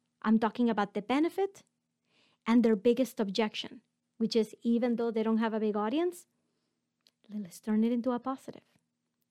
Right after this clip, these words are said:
right? So I want you to listen to this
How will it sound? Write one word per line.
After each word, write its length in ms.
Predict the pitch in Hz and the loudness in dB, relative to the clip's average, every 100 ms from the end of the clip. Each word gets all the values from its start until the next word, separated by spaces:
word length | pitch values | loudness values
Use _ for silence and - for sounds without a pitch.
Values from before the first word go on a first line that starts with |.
| _ _ | _ _
right? 200 | 226 294 - _ _ - | -4 -4 -8 _ _ 0
So 280 | 277 247 - | 4 4 2
I 180 | 254 349 | 2 4
want 220 | 427 415 | 4 4
you 60 | 403 | 2
to 100 | 302 | 2
listen 720 | 226 214 208 226 - 302 311 | 2 4 4 0 0 0 2
to 140 | 311 | 0
this 460 | 285 285 277 - | 2 2 2 -10